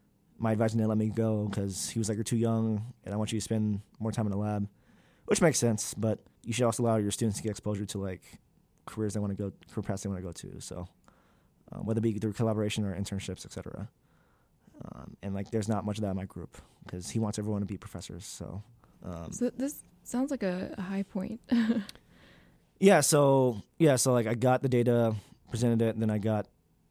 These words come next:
Speaker 1: uh, this offer at, 'cause I met the scientist there at this conference. And then I go to M M M to present this data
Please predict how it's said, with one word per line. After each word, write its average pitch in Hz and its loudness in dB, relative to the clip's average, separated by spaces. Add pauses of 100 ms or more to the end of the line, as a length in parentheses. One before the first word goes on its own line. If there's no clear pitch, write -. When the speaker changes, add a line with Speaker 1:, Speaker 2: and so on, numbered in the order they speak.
(640)
Speaker 1:
uh, 101 -2
this 101 -6
offer 117 2
at, 110 2 (220)
'cause - -6
I 104 2
met 107 2
the 110 -6
scientist 113 0
there 107 0
at 101 -6
this - -10
conference. 104 -2 (920)
And 131 4
then 143 6
I 139 6
go 135 6
to 127 2
M 135 4
M 123 4
M 127 4 (720)
to 110 -2
present 120 2
this 110 2
data 110 4